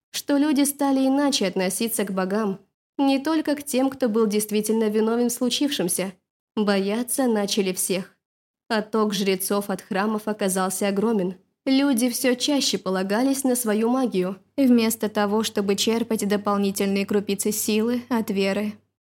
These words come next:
Но боги не могут существовать без последователей,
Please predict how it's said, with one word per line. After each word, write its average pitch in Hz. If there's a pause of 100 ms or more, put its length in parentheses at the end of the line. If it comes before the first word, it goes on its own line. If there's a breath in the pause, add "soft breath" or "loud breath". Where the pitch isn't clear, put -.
(240)
Но 240
боги 240
не 262
могут 254
существовать 202 (100)
без 208
последователей, 196